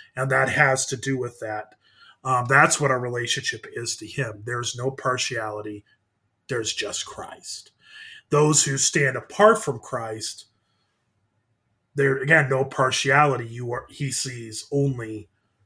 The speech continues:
your g-, your evil, your sin. And that is where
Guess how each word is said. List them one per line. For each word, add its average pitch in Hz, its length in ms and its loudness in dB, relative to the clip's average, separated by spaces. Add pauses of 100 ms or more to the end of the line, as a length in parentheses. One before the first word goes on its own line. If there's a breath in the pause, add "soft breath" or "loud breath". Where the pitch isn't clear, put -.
(200)
your 127 300 -4
g-, 131 160 -8
your 135 180 2
evil, 123 640 -4
your 120 160 -6
sin. 113 540 0 (560 soft breath)
And 117 200 -6
that 120 260 -2
is 110 280 -6
where 101 420 -8